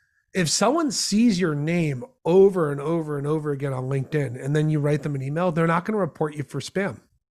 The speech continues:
That's the other aspect. I'll give you a really good example. Um, I, I, I'm kinda buddies with him, so it's a little different, but, like, I've done a bunch of stuff with James Buckley, who works at Sell Better.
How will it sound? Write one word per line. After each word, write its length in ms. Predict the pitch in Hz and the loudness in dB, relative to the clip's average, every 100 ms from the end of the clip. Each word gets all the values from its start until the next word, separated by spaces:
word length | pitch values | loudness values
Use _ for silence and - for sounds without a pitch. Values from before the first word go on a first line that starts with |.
| _ _ _ _ _ _ _ _ _ _ | _ _ _ _ _ _ _ _ _ _
That's 200 | 180 175 | -2 2
the 100 | 185 | 2
other 160 | 208 | 4
aspect. 380 | 170 135 139 120 | 2 0 -4 -4
I'll 140 | 165 220 | 0 2
give 140 | 269 | 4
you 60 | 180 | 4
a 20 | |
really 140 | 180 | 2
good 120 | 185 | 2
example. 460 | 165 135 139 127 117 _ _ _ _ - | -2 -4 -6 -8 -10 _ _ _ _ -4
Um, 400 | 160 156 151 147 | 0 2 0 -4
I, 220 | - 214 - - | -2 -2 -2 -2
I, 220 | 196 185 | 0 0
I'm 160 | - 185 | 0 -2
kinda 220 | 214 202 | 0 0
buddies 360 | 147 160 160 151 | 0 0 -2 -4
with 100 | 185 | -6
him, 100 | 180 | -4
so 120 | - | -6
it's 100 | 151 | -4
a 40 | |
little 120 | 156 143 | -4 -2
different, 260 | 160 151 | -2 0
but, 100 | 143 | -2
like, 160 | 147 139 | -2 0
I've 160 | 156 156 | 0 2
done 140 | 180 | 2
a 80 | 170 | 2
bunch 220 | 156 151 | 0 -2
of 80 | 147 | -6
stuff 220 | - 147 | -4 -2
with 120 | 143 | -2
James 240 | - 147 135 | -2 -2 0
Buckley, 340 | 165 165 151 | 0 0 -2
who 120 | 131 135 | -2 -2
works 240 | 135 - | -4 -6
at 80 | 127 | -6
Sell 220 | - 131 | -4 0
Better. 340 | 143 143 104 | 0 0 -4